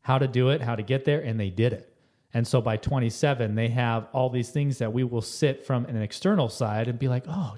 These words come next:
dang, that sounds really dope. I thi-, I think I want that too." And there's some people who hit forty-five and they're like, "Wait, I've been doing something for twenty-five years and I,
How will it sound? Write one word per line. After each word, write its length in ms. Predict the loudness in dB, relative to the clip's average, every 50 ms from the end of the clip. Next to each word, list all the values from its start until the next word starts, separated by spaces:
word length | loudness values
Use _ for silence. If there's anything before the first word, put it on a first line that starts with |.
| -14
dang, 440 | -8 -2 0 0 0 0 -2 -6 -12 _ _ _ _ _ _ _ _ _ _ _ _ _ _ _ _ _ -16
that 160 | -12 -10 -8
sounds 360 | -6 -4 -2 -2 -2 -2 -2
really 240 | 0 2 2 2 2
dope. 500 | 2 2 0 0 0 -4 -4 -4 -4 -2
I 100 | -2 -2
thi-, 140 | 0 -2 -2 0
I 120 | 0 0
think 180 | 0 0 -2 -2
I 40 | -2
want 300 | -2 0 0 0 0 0
that 220 | 0 -2 -2 -2 -8
too." 360 | -12 -8 -2 -2 -2 -2 -4 -8 -20 _ _ _ _ _ _ _ _ _ 0
And 100 | 2 2
there's 140 | 2 2 2
some 160 | 0 0 0
people 280 | 2 0 2 4 4 4
who 120 | 6 6
hit 180 | 4 4 2 0
forty-five 680 | 0 0 2 2 2 2 2 2 2 4 4 2 2
and 80 | 4 4
they're 80 | 4
like, 160 | 4 4 4
"Wait, 140 | 4 4 4
I've 100 | 4 4
been 120 | 2 2 4
doing 240 | 4 4 4 2
something 260 | 2 0 -2 -2 -2 -2
for 180 | 0 0 0
twenty-five 460 | 2 2 2 2 2 2 2 0 2
years 300 | 2 2 4 2 2 2 0
and 100 | -2 -2 -2
I, 140 | -4 -4 -4